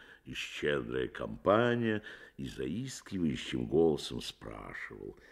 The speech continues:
"Господа почтенные, дозвольте нам с собачкой представление показать".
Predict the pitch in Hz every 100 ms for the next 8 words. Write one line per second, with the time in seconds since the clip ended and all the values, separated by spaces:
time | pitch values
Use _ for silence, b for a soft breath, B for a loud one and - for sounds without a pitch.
0 | B B B B B B _ 127 139 -
1 | 147 143 170 160 147 98 92 - - -
2 | 107 107 82 76 67 62 57 57 58 67
3 | 110 202 147 196 233 196 - 160 147 B
4 | B B 85 127 160 120 - 120 113 147
5 | 156 - 135 123 - 196 156 - - 131
6 | 110 92 80 71 65 62 - 58 58 53
7 | 50 - - -